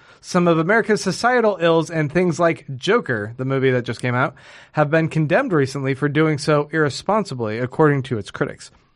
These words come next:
Does that concern you regarding how people will receive your show? Which I thought was an inter-, <laughs> I don't know if you're, you're itching your head just 'cause you're annoyed by the question. Um,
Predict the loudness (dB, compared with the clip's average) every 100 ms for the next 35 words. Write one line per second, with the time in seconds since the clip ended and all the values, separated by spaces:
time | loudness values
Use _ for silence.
0 | _ _ _ _ _ _ -4 0 0 0
1 | 0 0 0 2 2 2 -2 -8 _ _
2 | _ -6 -4 0 2 2 2 2 0 0
3 | -4 0 0 2 2 2 -2 -2 -2 0
4 | 0 -2 0 0 0 -12 _ _ _ _
5 | _ -8 -2 0 2 0 2 0 2 2
6 | 2 0 0 0 0 0 -2 _ _ 0
7 | 0 2 0 2 2 2 -2 0 2 2
8 | 0 0 2 2 0 0 -2 0 0 2
9 | 2 2 2 2 0 0 -2 -2 0 0
10 | -2 -4 _ _ _ _ _ _ _ _
11 | _ -2 2 2 2 -2